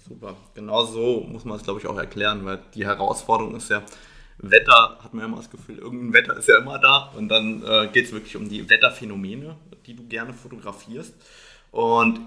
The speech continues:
jetzt ist es ja so, du hast aus der Liebe zum Wetter irgendwie ein Business begründet, wo du gesagt hast, hey, ich werde jetzt Fotograf, ich werde Wetterfotograf. Wie hat das bei dir angefangen, dass du gesagt hast, das will ich gerne fotografieren und daraus soll mein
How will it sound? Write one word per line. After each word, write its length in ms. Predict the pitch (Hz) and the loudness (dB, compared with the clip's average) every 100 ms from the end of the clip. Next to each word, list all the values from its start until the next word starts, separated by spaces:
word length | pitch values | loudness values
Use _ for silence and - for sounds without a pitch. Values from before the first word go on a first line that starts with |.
| - | -10
jetzt 220 | - - | -8 -6
ist 160 | 147 156 | -2 0
es 160 | 135 | 4
ja 120 | 117 107 | 6 6
so, 260 | 107 139 127 | 0 -8 -8
du 160 | 117 | 0
hast 240 | 117 - - | 0 0 0
aus 260 | 120 - | 0 4
der 220 | 117 113 | 4 4
Liebe 520 | - - 120 156 151 139 | 2 -12 -14 -12 -12 -8
zum 280 | 104 95 | -4 2
Wetter 320 | 107 - 165 160 - _ _ _ _ | 2 2 -6 -10 -20 _ _ _ _
irgendwie 680 | 123 127 117 120 117 - - _ | -10 -8 -6 -4 -4 -6 -20 _
ein 240 | 110 104 | -6 0
Business 400 | 135 147 160 143 | 2 4 2 -4
begründet, 600 | - 139 123 120 123 - - | -10 -14 -10 -8 -8 -10 -10
wo 60 | |
du 80 | 107 | -12
gesagt 340 | 104 104 110 - | -8 -10 -10 -12
hast, 240 | 117 - | -12 2
hey, 140 | 113 | 4
ich 160 | 110 - | 4 -2
werde 160 | 101 107 | -4 -4
jetzt 120 | - | -4
Fotograf, 640 | - 107 98 - 131 143 | -16 -18 -8 4 6 4
ich 40 | - | -2
werde 260 | 95 - | -12 0
Wetterfotograf. 920 | 123 - 135 - - 135 - 110 123 113 | 2 4 2 0 -14 -16 -10 -6 -6 -2
Wie 80 | 113 | -2
hat 140 | 127 | 0
das 100 | - | -2
bei 160 | 113 110 | 0 0
dir 180 | 107 | -2
angefangen, 600 | - 135 127 - 123 123 - - _ _ | -8 -10 -14 -4 -4 -4 -16 -20 _ _
dass 140 | - | -10
du 80 | 110 | -10
gesagt 340 | 107 107 - | -2 0 0
hast, 220 | 120 - 110 | -8 -6 -2
das 200 | 113 120 | -2 2
will 120 | 120 | 0
ich 160 | 117 | 2
gerne 180 | 117 113 | 0 0
fotografieren 800 | 113 127 113 - 98 - 139 147 | -4 -12 -14 -14 -14 -12 -8 -6
und 220 | 110 - | -6 -2
daraus 500 | 104 107 120 120 117 | 6 6 6 -6 -12
soll 240 | 107 110 117 | -4 -2 0
mein 380 | 110 104 107 | 2 2 0